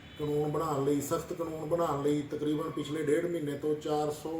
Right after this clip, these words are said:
ਫੁੱਟ ਉੱਚੇ ਟਾਵਰ ਤੇ ਬੈਠਾ ਹੈ। ਸੋ ਅੱਜ ਤੱਕਰ ਕੋਈ ਵੀ ਕਿਸੇ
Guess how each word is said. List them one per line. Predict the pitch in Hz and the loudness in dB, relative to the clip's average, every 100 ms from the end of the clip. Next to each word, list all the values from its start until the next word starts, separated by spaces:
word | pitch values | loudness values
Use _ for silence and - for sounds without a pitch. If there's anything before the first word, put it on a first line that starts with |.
| 160 - | -6 -4
ਫੁੱਟ | 151 151 | -4 0
ਉੱਚੇ | 175 151 - 147 | -2 -2 0 0
ਟਾਵਰ | 147 131 135 139 | 2 0 0 0
ਤੇ | |
ਬੈਠਾ | 135 127 123 | 2 2 0
ਹੈ। | 147 143 - - - - - - - - - | -2 -2 -6 -10 -10 -12 -16 -20 -20 -18 -10
ਸੋ | 165 160 151 | -6 -2 -2
ਅੱਜ | 143 | -2
ਤੱਕਰ | 156 151 165 156 | -2 0 2 2
ਕੋਈ | 151 160 175 | 2 2 4
ਵੀ | 170 160 156 | 4 0 -2
ਕਿਸੇ | 156 143 160 | -2 -2 -2